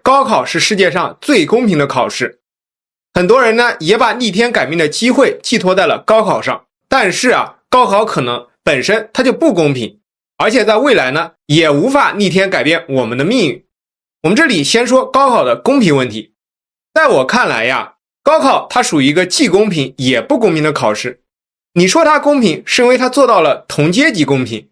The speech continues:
你说它不公平，则是因为高考在不同阶级之下，那是具有绝对的碾压性的。比如，这种碾压性的代表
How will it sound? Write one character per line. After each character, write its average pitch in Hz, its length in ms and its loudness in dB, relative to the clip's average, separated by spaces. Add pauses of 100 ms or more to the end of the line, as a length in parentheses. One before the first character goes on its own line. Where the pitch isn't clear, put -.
(440)
你 175 80 0
说 262 140 4
它 269 120 2
不 269 200 -2
公 175 220 2
平， 131 260 -4 (180)
则 165 160 2
是 233 140 -2
因 254 140 2
为 185 160 2
高 254 260 2
考 190 200 0
在 160 160 0
不 226 200 0
同 147 240 -2
阶 165 180 2
级 147 140 -4
之 185 160 -4
下， - 260 -2 (180)
那 214 140 0
是 185 140 -2
具 214 160 0
有 131 160 2
绝 131 240 -2
对 214 160 4
的 - 220 -2
碾 131 240 -2
压 127 200 -2
性 175 220 -2
的。 101 140 -8 (640)
比 196 80 2
如， 208 240 0
这 - 180 0
种 262 160 2
碾 180 140 0
压 160 120 0
性 226 160 -4
的 165 120 2
代 202 280 2
表 110 320 -4